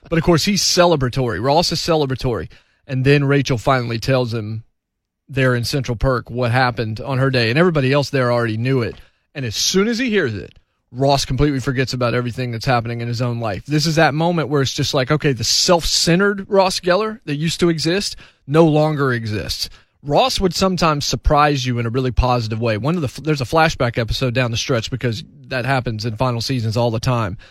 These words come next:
In the episode where Ross finds out about Monica and Chandler,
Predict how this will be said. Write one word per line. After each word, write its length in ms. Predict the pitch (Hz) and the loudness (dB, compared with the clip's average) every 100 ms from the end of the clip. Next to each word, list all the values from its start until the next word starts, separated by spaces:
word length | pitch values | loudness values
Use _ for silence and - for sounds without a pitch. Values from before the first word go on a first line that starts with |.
| _ _ _ _ - | _ _ _ _ -8
In 100 | 139 | 0
the 120 | 151 | 2
episode 300 | 160 - 139 | 2 2 2
where 140 | 135 | 2
Ross 300 | 117 139 131 | 2 2 2
finds 400 | - 147 127 117 | 2 2 2 2
out 340 | 120 92 - _ _ _ _ 139 | 0 -2 -6 _ _ _ _ -4
about 240 | 135 123 | 0 0
Monica 360 | 123 123 120 127 | 0 -2 0 -2
and 120 | 113 | -2
Chandler, 460 | 123 113 98 71 | -2 -2 -4 -8